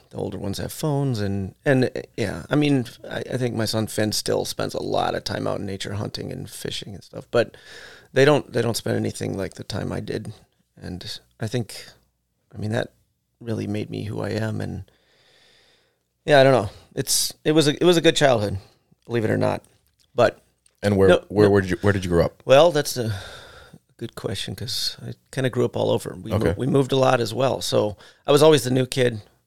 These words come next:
Speaker 1: always <laughs> the, the dorky kid. Got picked on a lot as a, as a kid.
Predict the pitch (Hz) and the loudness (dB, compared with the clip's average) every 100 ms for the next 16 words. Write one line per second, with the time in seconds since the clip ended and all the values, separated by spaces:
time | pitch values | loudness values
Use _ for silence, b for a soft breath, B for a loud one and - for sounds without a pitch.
0 | - 117 120 117 131 - 156 _ - 101 | -4 0 2 2 0 -2 -4 _ -10 2
1 | 127 117 123 - 113 110 110 - - - | 2 2 -6 -4 -2 -2 -4 -6 -6 -2
2 | - - 87 - - 87 87 - - 95 | -4 -4 -6 -6 -8 -10 -12 -14 -12 -10
3 | - - - | -12 -12 -12